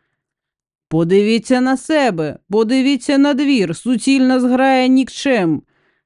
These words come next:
Клан Сяо підло влаштував падіння клану Юньї, і кордон лишився без захисту.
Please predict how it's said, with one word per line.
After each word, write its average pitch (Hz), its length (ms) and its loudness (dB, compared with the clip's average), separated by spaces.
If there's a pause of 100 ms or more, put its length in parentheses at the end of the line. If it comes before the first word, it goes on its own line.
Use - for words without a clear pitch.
Клан 190 300 0
Сяо 208 360 2
підло 220 400 0
влаштував 226 580 0
падіння 220 540 -2
клану 214 360 0
Юньї, 254 520 2
і 185 40 0
кордон 226 440 0
лишився 190 440 -2
без 240 180 0
захисту. 175 720 -4